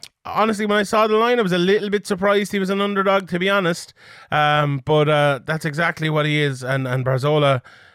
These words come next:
um, you know, I think Barzola will win, but we will, uh, we will wait and see. I've doubted Darrion Caldwell before, and I've been wrong, so I might be wrong again. But Barzola win by decision, plus one twenty-five. Right.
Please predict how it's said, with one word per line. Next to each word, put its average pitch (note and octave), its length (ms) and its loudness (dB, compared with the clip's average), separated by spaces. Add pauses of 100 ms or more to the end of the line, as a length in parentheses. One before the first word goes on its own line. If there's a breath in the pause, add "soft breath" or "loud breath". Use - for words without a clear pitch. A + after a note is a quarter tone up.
(100)
um, B2 640 -2
you C#3+ 100 -2
know, C#3 80 0
I C3+ 120 -2
think D3+ 160 -2
Barzola D#3 360 2
will F3+ 160 2
win, G3 240 2
but D#3+ 200 0
we D3+ 120 0
will, D3+ 300 0
uh, D3+ 100 4
we D3+ 160 2
will D3+ 80 0
wait D#3 140 0
and D3 140 -4
see. C#3+ 200 -2
I've C3 120 -4
doubted E3 260 0
Darrion E3 240 0
Caldwell E3+ 300 0
before, D#3+ 280 0
and F3 80 2
I've D#3+ 120 0
been D3+ 180 0
wrong, D#3+ 240 0
so D3 120 -2
I C#3 40 2
might D3 180 -2
be C#3 60 -6
wrong C#3 200 0
again. C3 200 -4
But B2 140 -4 (280 loud breath)
Barzola F#3+ 340 2
win F#3 140 2
by E3+ 140 2
decision, D3+ 400 -2
plus D3 320 -2
one C#3+ 220 0
twenty-five. A#2+ 600 -6 (400 loud breath)
Right. C#3+ 320 0